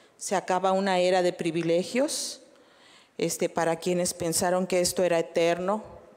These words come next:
y era, pues, un monopolio intocable. Duelen los cambios, pero creo que va a ser, van a ser para bien. Repito,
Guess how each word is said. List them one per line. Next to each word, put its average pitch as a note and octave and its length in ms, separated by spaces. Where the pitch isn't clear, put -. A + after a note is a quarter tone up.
y E3 200
era, E3+ 500
pues, - 800
un F#3 480
monopolio E3+ 960
intocable. F3+ 800
Duelen G3 480
los F3+ 220
cambios, G#3+ 440
pero F3+ 280
creo F3+ 200
que G3 120
va F3+ 80
a F3 60
ser, F#3 260
van E3+ 160
a F3+ 80
ser E3+ 260
para D#3+ 240
bien. D3 320
Repito, G3 760